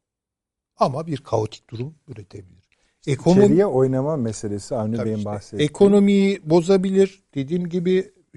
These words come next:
Speaker 1: Türkiye'de, e, bir takım, e, toplumsal huzursuzluklara hatta,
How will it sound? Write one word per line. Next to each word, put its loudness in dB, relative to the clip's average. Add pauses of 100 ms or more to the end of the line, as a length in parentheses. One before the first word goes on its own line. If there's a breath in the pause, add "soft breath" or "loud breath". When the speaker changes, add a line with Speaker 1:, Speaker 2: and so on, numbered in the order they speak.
Speaker 1:
Türkiye'de, -2
e, -8
bir -14
takım, -6
e, -10
toplumsal -6
huzursuzluklara -8
hatta, -10